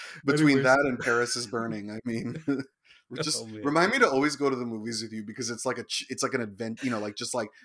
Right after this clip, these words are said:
Speaker 1: "I never know what I'm gonna get." you know?
Speaker 2: You, you, listen, you're shooting craps if you let me
Speaker 1: Yeah.
Speaker 2: pick the movie. Yeah.
Speaker 1: Yeah. Listen, I'm adventurous enough for it anyway.
Speaker 2: Mm, anyways, back to Nina Ricci. Uh, n-, back to, uh,
Speaker 1: Yeah, back to
Speaker 2: Christina
Speaker 1: Nina
Speaker 2: Ricci.
Speaker 1: Ricci, yeah.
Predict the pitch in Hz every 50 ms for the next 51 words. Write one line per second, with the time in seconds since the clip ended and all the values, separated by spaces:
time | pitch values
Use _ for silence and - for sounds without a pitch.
0 | - - - 107 98 95 107 131 135 135 139 135 131 131 131 131 135 139 127 120
1 | 110 - - - - _ _ _ _ - 113 113 113 113 123 156 160 151 - -
2 | 160 - _ _ _ - 131 139 - 147 135 127 131 - - - 160 156 160 151
3 | - - 147 131 131 131 131 - - 120 - 120 120 120 123 123 113 147 139 120
4 | 117 - - - - 107 104 104 101 87 95 95 95 98 107 104 104 123 117 107
5 | 101 - _ - - 165 196 165 120 107 113 135 160 156 113 98 98 - - 101
6 | 101 - 104 101 98 98 - - 87 92 98 - - 120 120 107 - - - -
7 | 143 135 131 _ _ _ - - 135 127 123 104 98 101 - - 160 175 180 -
8 | 185 165 156 147 139 131 113 110 107 - - 139 147 151 151 151 - 131 143 160
9 | 160 - 165 156 - - 123 123 117 110 107 104 139 160 160 160 143 139 139 139
10 | 131 123 113 113 104 104 - - - 95 104 98 156 -